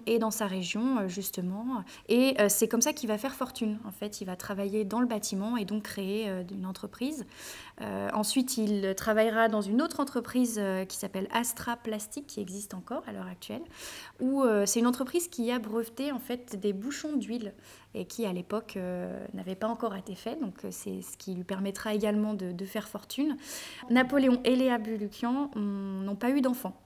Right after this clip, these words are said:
n'ont pas eu d'héritiers, et Napoléon Bulukian a malheureusement, euh, perdu une grande partie de sa famille au moment du génocide. C'est pourquoi ils n'ont pas eu d'héritiers.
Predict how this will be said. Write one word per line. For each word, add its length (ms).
n'ont 80
pas 120
eu 120
d'héritiers, 800
et 40
Napoléon 460
Bulukian 440
a 100
malheureusement, 840
euh, 80
perdu 480
une 120
grande 220
partie 240
de 60
sa 100
famille 480
au 60
moment 240
du 160
génocide. 560
C'est 160
pourquoi 220
ils 60
n'ont 100
pas 160
eu 100
d'héritiers. 560